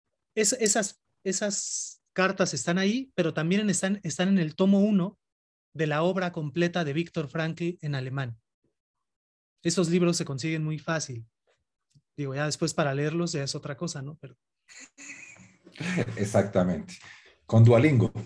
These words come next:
Speaker 1: <laughs> Grazie mille, dice María Elena.
Speaker 2: Bueno, Felipe, muchas gracias por este diálogo. Me encanta haber podido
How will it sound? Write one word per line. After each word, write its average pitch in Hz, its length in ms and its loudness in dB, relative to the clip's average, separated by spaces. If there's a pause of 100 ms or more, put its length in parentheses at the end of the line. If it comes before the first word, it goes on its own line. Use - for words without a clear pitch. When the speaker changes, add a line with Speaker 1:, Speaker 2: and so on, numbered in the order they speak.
(1000)
Speaker 1:
<laughs> 196 960 0 (1000)
Grazie 214 420 4
mille, 175 380 2
dice 165 520 -2 (100)
María 151 320 -4
Elena. 147 360 -6 (960)
Speaker 2:
Bueno, 85 200 -6
Felipe, 98 400 4
muchas 120 400 6
gracias 127 380 6
por 110 200 4
este 110 260 2
diálogo. 117 640 4 (380)
Me 92 140 -2
encanta 104 480 2
haber 110 180 4
podido 110 800 2